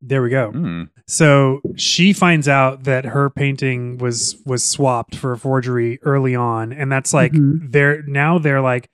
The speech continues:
Speaker 1: "Oh shit, we gotta get out. We gotta finish this job up and get the fuck outta here."
Speaker 3: Mm-hmm.
Speaker 1: So he's gotta finish his Monet.
Speaker 2: Mm-hmm.
Speaker 1: And <laughs> then, uh, yeah.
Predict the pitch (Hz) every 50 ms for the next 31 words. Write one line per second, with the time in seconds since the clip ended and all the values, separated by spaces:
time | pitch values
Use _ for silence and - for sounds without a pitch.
0 | _ _ _ _ _ _ _ _ _ - 156 175 165 - - 175 165 147 135 135
1 | 143 165 156 143 131 123 131 120 123 139 147 147 147 165 170 151 143 131 - -
2 | 147 143 131 - - 143 127 - - - - - _ 135 - 151 139 135 131 123
3 | 127 120 - - 135 127 143 127 - 120 - 131 123 139 131 160 165 156 147 143
4 | 147 156 156 - - 143 127 127 143 135 151 139 127 - - 143 131 127 - -
5 | 139 117 113 127 123 123 123 123 123 120 117 110 110 110 110 110 - - - 90
6 | 82 78 - - _ _ _ 147 135 131 123 120 120 117 117 143 165 160 139 -
7 | - 202 190 - - - _ _ _ _ _ _ _ _ 113 _ _ - 143 131
8 | 127 127 127 127 127 131 - _ _ _ _ _ _ - 170 156 202 180 127 107